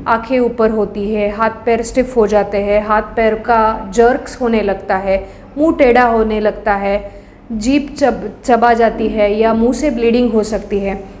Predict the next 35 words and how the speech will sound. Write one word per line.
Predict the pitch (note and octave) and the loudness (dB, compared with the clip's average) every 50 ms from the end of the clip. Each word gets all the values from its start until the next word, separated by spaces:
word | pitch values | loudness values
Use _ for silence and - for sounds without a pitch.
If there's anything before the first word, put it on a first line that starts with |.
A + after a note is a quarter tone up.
| - - - - | -20 -10 -2 0
कई | C#4+ C#4 E4 F4 | 2 4 4 2
कई | E4+ E4+ E4 D#4+ | 4 4 2 2
बार | C4+ C#4 C4 B3+ B3+ | 4 4 4 4 4
इसके | - B3+ B3+ - - C4 B3 | 2 0 -2 -2 0 0 0
साथ | B3+ B3 G#3+ G3+ - - - | 0 0 -2 -2 -2 -4 -2
में | A3+ D4 G4+ A4 - - - - - - - | -2 -2 -2 -2 -4 -10 -16 -20 -14 -6 -2
मूत्र | B3 C#4+ C#4+ D4 D4+ | -2 0 2 2 2
विसर्जन | C#4+ C#4 - - C#4 B3 B3 A3+ B3 B3 B3 B3+ B3 | 2 0 2 2 2 2 4 4 4 4 4 2 0
भी | A#3+ A3+ A3 C#4 E4 | -2 -2 2 4 4
हो | F#4+ F4 E4 D4 C4 | 6 6 6 4 4
जाता | G#3 G#3 F3+ D#3+ - F3 F3 | 4 2 -2 -2 -4 -6 -8
है, | F3+ - - - - - - - - - - - - - | -8 -8 -12 -12 -14 -16 -20 -20 -20 -20 -20 -10 0 4
patient | B3+ A#3+ A#3+ - C#4 C4 B3 | 4 4 4 2 0 2 2
unconscious | C4 C4 C#4+ D4 D4 C#4+ C4+ C4 B3 C4 A#3 A3 - - G#3+ | 2 2 2 4 4 4 2 2 2 0 0 0 0 -2 -2
रहता | G3+ F#3+ - F#3+ | -2 -2 -2 -4
है। | F#3 G3 G3+ - - - - - - - | -4 -4 -6 -8 -10 -14 -18 -20 -10 -2
तो | - F4+ | 2 4
ये | F4+ G4 F#4+ | 4 4 4
common | F#4+ F#4 F4+ F4+ F4+ F#4 F#4+ F#4+ | 4 4 4 6 6 6 6 6
symptoms | F#4 F#4+ F4+ E4+ E4 E4 F4 E4+ E4+ E4 - | 4 4 2 2 2 2 2 2 2 0 0
है | D4 C4 A3 A3 A#3 A3+ - - - - | 2 2 2 2 0 -4 -10 -16 -12 -8
जो | A3+ B3 C#4+ C#4+ C#4+ C#4+ C#4+ - - - - - - - - - | -2 2 2 2 2 2 -2 -12 -18 -20 -20 -20 -20 -20 -18 -12
Surrounding | - - - C4+ B3+ C4+ C#4+ D4 D4+ D#4 D4+ D#4+ E4 E4 D#4+ - | -8 -2 0 2 2 2 2 2 0 0 0 0 0 0 -2 -2
सब | - - D4+ D4 C4+ A#3+ - - - - | -4 0 0 0 0 0 -4 -8 -4 -2
aware | A#3 A3+ A#3 B3 C#4+ E4 E4 | 0 2 4 4 6 4 4
है | D4 D4 D#4 | 4 2 0
कि | D#4 D#4 D4+ | 0 0 -2
ये | D4 C4+ C4+ C#4 D4+ C#4+ - - - - | 0 0 2 0 0 0 -4 -8 -6 0
लक्षण | A#3+ A#3 A#3 - - D#4 E4 D#4+ | 0 0 0 0 -2 0 2 4
मिर्गी | C#4+ B3 A3 A3 G3+ B3 B3+ | 4 4 4 2 0 -4 -4
के | B3+ - D#4+ | -2 0 -2
हो | D4+ A#3+ A#3+ A#3 | 0 4 4 2
सकते | A#3 - C#4 C4+ - - B3 | 2 2 -4 -6 -2 -2 -2
हैं | A3+ G3+ F#3+ F3+ - - - - - - - - - | -2 0 -2 -4 -6 -8 -12 -20 -20 -20 -12 -4 -4
और | E4 | -2